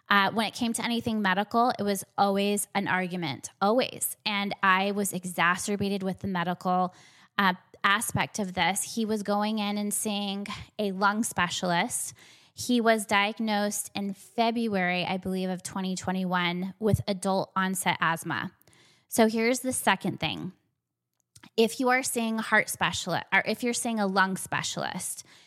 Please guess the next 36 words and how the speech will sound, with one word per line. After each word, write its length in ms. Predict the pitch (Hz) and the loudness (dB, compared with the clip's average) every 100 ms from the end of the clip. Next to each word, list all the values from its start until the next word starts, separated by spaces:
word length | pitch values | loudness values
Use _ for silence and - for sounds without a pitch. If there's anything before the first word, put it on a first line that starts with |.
| _ _ | _ _
you 280 | - 220 233 | -2 0 0
simultaneously 1080 | 240 220 214 226 233 247 220 196 - 185 180 | 0 0 0 -2 -2 -2 0 -2 -2 -2 -2
should 240 | - 190 | -4 -4
always 360 | - 196 196 196 | 0 0 0 -2
be 160 | - 208 | -6 -6
seeing 440 | - 190 180 175 - | -4 -4 -4 -6 -8
a 80 | |
heart 320 | 180 - 170 - | -4 2 2 2
specialist. 800 | - - - 175 - 180 - - _ _ _ _ | -6 -4 -4 -4 -4 -6 -8 -10 _ _ _ _
They 180 | - 220 | 0 0
go 160 | 220 220 | 2 2
hand 320 | 220 208 196 | 2 0 0
in 120 | 185 | 0
hand. 480 | 190 180 127 87 185 _ _ - | 0 0 0 -4 -10 _ _ -4
And 100 | 220 | 4
oftentimes 840 | 208 220 - 233 226 - 202 196 185 | 8 6 6 0 0 2 2 2 0
the 100 | 202 | 0
lung 400 | 196 220 226 240 | 4 4 6 4
specialist 800 | - 196 185 - 190 180 180 - | 2 0 0 2 2 2 0 0
will 160 | 190 | 2
avert 320 | 190 185 190 - | 2 2 2 2
and 120 | 190 | -2
say, 280 | - 185 175 | 0 0 2
"Well, 160 | 175 | 0
are 240 | - 180 180 | 2 2 2
you 200 | 190 190 | 0 -2
seeing 320 | - 190 180 | -2 -2 0
a 120 | 180 - - | -2 -6 -6
heart 280 | - 240 - | 4 4 4
specialist?" 680 | - 175 - 185 175 175 | 0 0 0 0 0 -2
And 180 | - 190 | -4 -2
they'll 120 | 175 | 0
point 340 | 170 - 196 - | -2 -4 -4 -4
to 120 | - | -8
each 180 | 180 - | -6 -2
other. 360 | 160 - - | -2 -2 -8